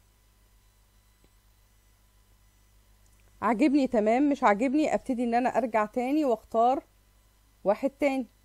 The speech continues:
اضغط عليه بالشكل ده، اقول له import complete site. هيبتدي ان هو، اشوف، يبتدي يعمل import. فبيقول لك لازم تنزل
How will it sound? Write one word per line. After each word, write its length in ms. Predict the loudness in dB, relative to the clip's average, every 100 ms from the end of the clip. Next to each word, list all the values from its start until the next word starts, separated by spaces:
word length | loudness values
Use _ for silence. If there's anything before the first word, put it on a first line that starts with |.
| _
اضغط 200 | -6 0
عليه 180 | 0 0
بالشكل 420 | -4 -6 -2 0
ده، 80 | 0
اقول 240 | 2 2 0
له 80 |
import 520 | -2 -4 0 2 2 0 -6 -8
complete 480 | -6 -6 -6 -4
site. 400 | -2 -2 -2 _ _ _ _ _ _ _ _ _ _ _ _ _
هيبتدي 440 | -4 -2 -2 -4 -2
ان 120 | -4
هو، 260 | -2 -2
اشوف، 460 | -2 -2 -2 -4 -8 _ _ -14
يبتدي 560 | -10 -6 -4 -4 -6 _ _ _ _ _ -4
يعمل 360 | -2 0 -2 -4
import. 640 | -6 -4 0 0 -2 _ _ _ _ _ _ _ _ _ _ _ _ _ _ _ _ _ _ _ _ _ _ _ _ _ _ _ _ _ _ _ _ _ _ _ _ _ _ _ _ _
فبيقول 440 | 0 0 0 0 -2
لك 180 | -2
لازم 260 | -2 -2 -2
تنزل 480 | -4 -4 -4 -4